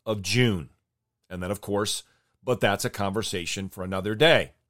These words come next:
And in referring to the month of June in the fork, I was talking about so-called Pride Month and all that takes place in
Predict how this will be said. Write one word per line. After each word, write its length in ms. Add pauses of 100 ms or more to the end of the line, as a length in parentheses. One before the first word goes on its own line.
(760)
And 160
in 100
referring 580
to 100
the 80
month 200
of 120
June 400
in 80
the 80
fork, 400
I 40
was 160
talking 400
about 440 (120)
so-called 720
Pride 320
Month 340 (840)
and 180
all 240
that 140
takes 280
place 420 (100)
in 260